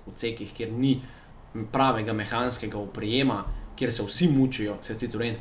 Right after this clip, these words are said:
najbolj muči od vseh. Tako da, kaj pa vem, to pa so pa inženirji za to, da ugotovijo napako, vendar v tem trenutku iz,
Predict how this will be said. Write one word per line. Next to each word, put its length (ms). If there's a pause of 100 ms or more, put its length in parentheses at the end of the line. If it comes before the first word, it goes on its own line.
najbolj 520
muči 260
od 140
vseh. 380
Tako 260
da, 160 (1040)
kaj 140
pa 100
vem, 120 (200)
to 140 (140)
pa 180 (340)
so 160
pa 80
inženirji 540 (120)
za 140
to, 160
da 80
ugotovijo 560
napako, 540
vendar 480 (680)
v 80
tem 180
trenutku 360
iz, 100